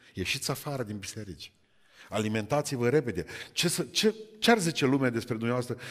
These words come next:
dacă vă aduce într-o stație Peco și să vadă că desfaceți acolo lângă pompă masa, după aceea vă luați un pat, vi-l puneți acolo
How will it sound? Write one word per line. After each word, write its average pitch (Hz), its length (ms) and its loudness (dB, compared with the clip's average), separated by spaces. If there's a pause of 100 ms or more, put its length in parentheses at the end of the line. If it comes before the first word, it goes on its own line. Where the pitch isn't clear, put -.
(120)
dacă 110 200 0
vă 107 60 4
aduce 120 240 2
într-o 117 160 0
stație 123 400 0
Peco 120 300 0
și 104 100 -4
să - 120 -2
vadă 117 240 2
că 110 240 4 (300)
desfaceți 117 540 0
acolo 117 200 2
lângă 107 220 0
pompă 107 400 0
masa, 135 560 0 (300)
după 117 140 0
aceea 123 240 2
vă 110 100 2
luați 120 260 2
un 101 100 0
pat, 131 340 0
vi-l 110 160 2
puneți 123 340 0
acolo 131 340 0